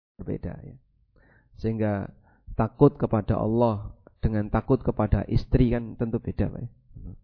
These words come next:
Sama atau beda, Pak? Ya, beda, ya. Takut kepada setan, ya, dengan takut kepada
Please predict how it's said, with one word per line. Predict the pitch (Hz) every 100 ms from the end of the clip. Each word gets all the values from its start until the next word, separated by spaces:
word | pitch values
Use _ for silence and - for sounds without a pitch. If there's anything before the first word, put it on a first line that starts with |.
| _ _ _ _ -
Sama | 123 135
atau | 143 123
beda, | 110 101
Pak? | - - - - - - _ _
Ya, | 135 131
beda, | 123 - 104 107 117
ya. | - _ _ _ _ _ _ _ _ _ -
Takut | 131 120 151 147
kepada | 139 123 117 110 113
setan, | 113 - 127 120 101 95 -
ya, | 82 - - _ _
dengan | - 113 110 110
takut | 113 - 135 131
kepada | - 113 107 - 110 104 98 98